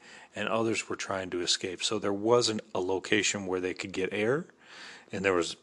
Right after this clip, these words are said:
under, other individuals that were under the water, or under the gel. One man kept climbing halfway out. The closer he got to the top, he would hit some sort of beam, and he'd slide back into the pool. Our individual,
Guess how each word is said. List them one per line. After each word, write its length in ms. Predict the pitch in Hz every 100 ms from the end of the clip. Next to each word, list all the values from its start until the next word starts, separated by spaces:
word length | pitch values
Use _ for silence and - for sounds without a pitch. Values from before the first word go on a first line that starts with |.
| _ _ 110
under, 300 | 104 110 113 -
other 240 | 101 101
individuals 580 | 92 87 98 98 90 -
that 60 |
were 120 | 95 95
under 180 | 90
the 80 | 85
water, 460 | 82 101 90 87 - - - -
or 180 | 117 104
under 180 | 101 92
the 120 | 85
gel. 340 | 98 95 82 - _ - - - - - - - - _ _ -
One 260 | 135 151
man 380 | 143 95 104 135 - - -
kept 320 | - - -
climbing 420 | - 120 123 120
halfway 500 | 98 117 117 104 104
out. 240 | 143 - - - - -
The 120 | 110
closer 420 | 113 113 107 - 117
he 60 |
got 180 | 107 104
to 100 | 101
the 120 | 92
top, 460 | - 120 131 156 - -
he 180 | - 107
would 160 | 101
hit 220 | - 131
some 180 | 131 117
sort 260 | 107 110 95
of 180 | 85 -
beam, 300 | 113 139 143 147 - -
and 160 | 95
he'd 260 | - 104 -
slide 480 | - - 101 107 98
back 280 | 104 98
into 120 | 104 90
the 80 |
pool. 400 | 92 - 117 85 - - - - - - - -
Our 260 | 107 113 117
individual, 800 | 110 98 90 95 92 92 104